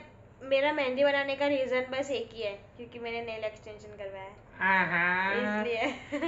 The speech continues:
Speaker 1: <laughs>
Speaker 2: आहा। पर कोई भी, और देखो, वैसे भी नेल एक्सटेंशन करवा, ये तू मेहंदी लगा, कुछ भी प्रॉब्लम होगा ही नहीं। क्यों? क्योंकि हम लोगों को नहीं शादी में जाना है, ना ही कोई फंक्शन में
Speaker 1: कुछ
Speaker 2: जाना
Speaker 1: भी
Speaker 2: है।
Speaker 1: नहीं, पर मुझे एक्सटेंशन का शौक है,
Speaker 2: हाँ, but
Speaker 1: इसलिए
Speaker 2: तेरी
Speaker 1: मैंने
Speaker 2: बर्थडे
Speaker 1: एक्सटेंशन
Speaker 2: है, तेरी बर्थडे है।
Speaker 1: हाँ, बर्थडे है।
Speaker 2: कुछ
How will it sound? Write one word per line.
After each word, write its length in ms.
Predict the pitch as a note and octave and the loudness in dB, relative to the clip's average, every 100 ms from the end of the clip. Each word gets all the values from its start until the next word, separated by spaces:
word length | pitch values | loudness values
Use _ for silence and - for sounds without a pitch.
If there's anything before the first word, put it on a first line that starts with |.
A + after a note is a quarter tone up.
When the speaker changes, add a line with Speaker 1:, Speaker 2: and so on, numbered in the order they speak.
| D#4+ | 0
Speaker 1:
<laughs> 0 | |
Speaker 2:
आहा। 760 | D#4+ G#3+ A3 G3+ G#3 A3+ A#3+ B3+ | 4 6 6 4 4 4 4 2
पर 440 | B3+ - - C4 | 0 -8 0 0
कोई 220 | - C4 A#3 | 8 8 8
भी, 300 | C#4 - - - | 4 -4 -10 0
और 200 | G#3+ G#3+ | 2 4
देखो, 340 | G#3+ G3+ G#3 | 2 2 2
वैसे 320 | G#3 G#3 A3 | 4 4 4
भी 400 | G#3 B3 A#3+ - G3+ | -2 -4 -8 -10 0
नेल 240 | G#3 A3 | 2 2
एक्सटेंशन 560 | G#3+ - A3 G#3 G#3+ G#3 | 0 0 0 2 0 2
करवा, 360 | G3+ G3+ G3+ | 2 6 6
ये 160 | G3+ G3+ | 6 2
तू 100 | A3 | -2
मेहंदी 340 | G3+ G3 G3+ | 0 0 2
लगा, 260 | G#3+ G3 G#3 | 4 6 4
कुछ 280 | G#3 A#3 G3+ | 4 0 2
भी 160 | B3 | 0
प्रॉब्लम 400 | A#3 A3 F#3+ G#3+ | 6 6 6 6
होगा 260 | G#3+ F3 F#3+ | 6 4 4
ही 120 | A3 | 4
नहीं। 200 | G#3+ G3+ - - - | 2 -2 -6 -14 -2
क्यों? 200 | C4+ D4 C4 - - | 4 6 4 -2 -8
क्योंकि 220 | B3 A#3 | -4 2
हम 160 | B3+ A#3 | 4 6
लोगों 220 | A#3+ A3+ | 6 6
को 80 | A3+ | 4
नहीं 160 | A3+ A3+ | 4 6
शादी 360 | G#3+ G3+ G3 | 8 6 6
में 180 | G#3 G#3+ | 2 6
जाना 220 | G#3 G3+ | 6 8
है, 60 | G#3+ | 6
ना 80 | G#3+ | 6
ही 120 | G#3+ | 6
कोई 140 | A3 | 4
फंक्शन 380 | G#3+ G3+ G3 F#3+ | 4 4 4 4
में 160 | F#3 F3+ | 4 4
Speaker 1:
कुछ 60 | |
Speaker 2:
जाना 100 | E3 | 6
Speaker 1:
भी 60 | F4+ | 6
Speaker 2:
है। 60 | |
Speaker 1:
नहीं, 140 | F4 E4 | 6 6
पर 200 | E4 E4 | 6 4
मुझे 400 | D#4+ D4+ E4 E4+ | 2 2 4 4
एक्सटेंशन 540 | D4 - D#4 D4+ D4 | 2 -4 -6 -4 -4
का 100 | G3+ | -2
शौक 200 | D4+ D4 | -2 0
है, 180 | B3 B3 | 8 12
Speaker 2:
हाँ, 120 | C4+ | 12
but 100 | B3+ | 12
Speaker 1:
इसलिए 140 | - C#4+ | 8 10
Speaker 2:
तेरी 140 | C#4 | 8
Speaker 1:
मैंने 120 | C#4+ | 10
Speaker 2:
बर्थडे 160 | A3 G3 | 10 10
Speaker 1:
एक्सटेंशन 220 | G#3 G#3+ | 8 8
Speaker 2:
है, 220 | F#3+ - - | 8 4 -2
तेरी 180 | F3 | 0
बर्थडे 320 | G3+ D#3+ D#3 F3+ | 2 2 2 2
है। 340 | E3+ C#3 - | 2 0 -4
Speaker 1:
हाँ, 200 | B3 B3 | -4 -2
बर्थडे 240 | A#3 A#3 A#3+ | -2 -2 -4
है। 340 | A#3+ G3 G3 - | -6 -8 -6 2
Speaker 2:
कुछ 480 | D#4+ D#4+ - - | 4 4 0 -2